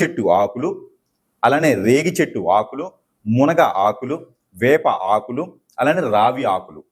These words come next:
ఇవన్నీ కూడా తీసుకొచ్చి జామ ఆకులు కూడా కలపాలి. ఇవన్నీ తీసుకొచ్చి నీళ్ళలో వేసి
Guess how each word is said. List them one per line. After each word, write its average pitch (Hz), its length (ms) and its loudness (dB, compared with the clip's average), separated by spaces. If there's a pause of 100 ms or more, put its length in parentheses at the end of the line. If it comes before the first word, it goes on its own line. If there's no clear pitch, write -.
(140)
ఇవన్నీ 104 340 0
కూడా 160 200 2
తీసుకొచ్చి 127 360 -6 (200)
జామ 135 260 2 (140)
ఆకులు 117 240 -4 (100)
కూడా 135 220 2
కలపాలి. 80 360 -8 (540)
ఇవన్నీ 101 320 0
తీసుకొచ్చి 123 400 -6
నీళ్ళలో 131 340 2
వేసి 104 180 -8